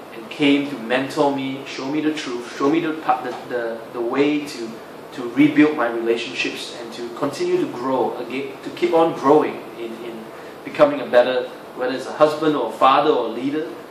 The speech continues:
uh, realizing that all of it requires having good relationships. So this has a very special place, and,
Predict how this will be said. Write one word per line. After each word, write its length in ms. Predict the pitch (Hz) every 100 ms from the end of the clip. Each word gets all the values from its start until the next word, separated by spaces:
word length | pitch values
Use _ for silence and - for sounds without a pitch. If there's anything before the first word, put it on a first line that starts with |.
| - - -
uh, 100 | -
realizing 460 | 135 143 151 156 160
that 160 | 143 - - - - - -
all 340 | 165 180 147 -
of 60 |
it 320 | - - - 127
requires 640 | - - 127 117 - -
having 260 | 120 117 117
good 140 | 113 104
relationships. 720 | 101 - - - - - - - - - - - - - - - - - -
So 180 | - 170
this 180 | 170 180
has 140 | 165
a 60 | 143
very 180 | 139 139
special 320 | 135 123 139
place, 380 | - 170 131 -
and, 280 | 135 131